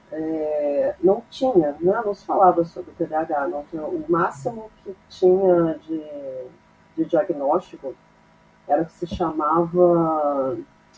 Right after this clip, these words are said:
ai meu Deus, ah, não, não era nem hiperativo, não, disritmia, enfim.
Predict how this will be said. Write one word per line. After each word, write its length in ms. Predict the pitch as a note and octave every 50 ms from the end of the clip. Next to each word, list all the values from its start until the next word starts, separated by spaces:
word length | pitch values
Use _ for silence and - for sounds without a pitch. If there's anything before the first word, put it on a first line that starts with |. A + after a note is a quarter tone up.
| _ _
ai 100 | E3 E3
meu 160 | E3+ D#3 C#3
Deus, 240 | C3+ - C3+ B2 A#2+ - _ _ _ _ _ _ _ _ _ _ _ _ _ _ _ -
ah, 520 | F3+ F3 F3 F3 E3+ F3+ F3 E3+ F3 F3+ - -
não, 160 | F3+ F#3 F3+
não 140 | F3+ F#3+ F#3+
era 80 | G3 G#3
nem 120 | A#3+ E4 F4
hiperativo, 760 | - D#4 C#4 B3+ - - - - - F#3+ F#3+ E3+ - C#3+ C3+
não, 340 | C#3 C#3+ E3 E3+ F3+ F3
disritmia, 960 | E3+ F3 G#3+ G#3+ - - - - - - C4+ F#3 D#3+ D4+ - C3+ B2+ B2 - - -
enfim. 240 | E3+ E3+ - - -